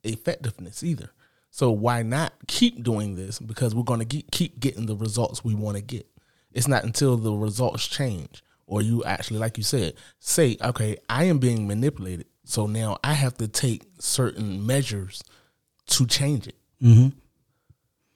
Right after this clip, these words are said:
Speaker 1: 'Cause I can't, I, uh, uh, to answer your question, I'm gonna tell y'all something real. Two days ago, we were watching the, uh, George Floyd trial, the, what's the officer's name? I don't even like
Speaker 2: Chauvin.
Speaker 1: Yeah.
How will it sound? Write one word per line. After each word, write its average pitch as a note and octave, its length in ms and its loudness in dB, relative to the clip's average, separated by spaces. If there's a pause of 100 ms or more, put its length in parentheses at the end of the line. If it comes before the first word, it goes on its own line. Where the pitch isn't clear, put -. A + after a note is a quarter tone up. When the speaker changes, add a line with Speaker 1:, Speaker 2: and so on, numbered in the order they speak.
(120)
Speaker 1:
'Cause A2+ 240 2
I F3 140 0
can't, D#3 200 4 (200)
I, D3 40 -2
uh, C#3+ 160 -4
uh, F#2+ 120 -6 (100)
to D#3 140 0
answer F3+ 280 0
your B2+ 60 0
question, F#3 420 0 (960)
I'm G3+ 80 0
gonna B3+ 80 6
tell A3+ 160 6
y'all G3 180 6
something F3+ 260 2
real. C3+ 340 2 (800)
Two A#3+ 180 2
days F#3+ 240 6
ago, A#2+ 180 2
we B2+ 160 2
were C#3+ 80 4
watching B2+ 320 0
the, A2 140 0
uh, G2 260 -2
George A2 340 -2
Floyd G#2+ 520 -6
trial, - 420 -10
the, G2 480 -8 (460)
what's C3+ 180 -6
the - 60 -10
officer's F#2 420 -6
name? E2 220 -12
I - 40 -6
don't C3 140 0
even F2 120 -8
like F2 80 0
Speaker 2:
Chauvin. A2 680 8
Speaker 1:
Yeah. B2 240 -2